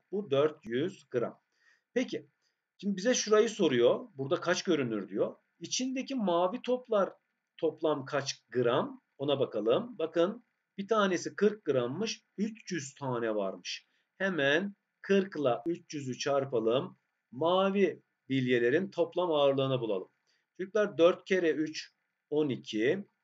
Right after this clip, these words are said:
Bakın burada da ne yapacağız? Üç tane sıfır ekleyeceğiz. On iki bin gram. Ne bu?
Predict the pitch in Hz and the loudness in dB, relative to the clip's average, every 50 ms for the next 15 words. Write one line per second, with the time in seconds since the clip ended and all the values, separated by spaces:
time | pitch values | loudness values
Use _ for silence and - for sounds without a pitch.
0 | _ _ _ _ - 123 127 - 147 143 143 139 151 156 147 139 131 120 131 127 | _ _ _ _ -10 -10 -6 -4 -4 -4 -2 -2 0 0 0 0 -2 -2 -2 -2
1 | 131 151 147 139 120 120 117 151 170 165 - 180 160 131 - - 147 127 117 117 | 0 0 0 -2 -2 0 0 2 0 0 -2 -6 -8 -8 -6 -4 -4 -2 -2 0
2 | 127 143 170 190 196 196 _ _ _ _ _ - - - 160 147 131 151 139 127 | 0 0 0 0 -2 -8 _ _ _ _ _ -20 -8 -8 -6 -2 0 0 0 0
3 | 131 131 120 107 - - 117 113 110 98 101 104 104 104 101 101 104 101 98 - | -2 -6 -10 -10 -10 -10 -8 -8 -6 -4 -4 -2 0 0 0 -2 -2 -4 -8 -16
4 | - _ _ _ _ _ _ _ _ _ 190 220 262 269 262 214 - - 202 185 | -20 _ _ _ _ _ _ _ _ _ -2 -2 0 0 -2 -4 -4 -4 -4 -2
5 | 180 185 202 208 180 147 131 143 139 127 104 - - - 113 143 233 285 233 180 | -2 -2 0 0 -2 0 2 2 2 2 2 0 -6 -12 -4 0 0 2 4 4
6 | 160 175 226 254 247 - _ | 4 4 4 2 0 -4 _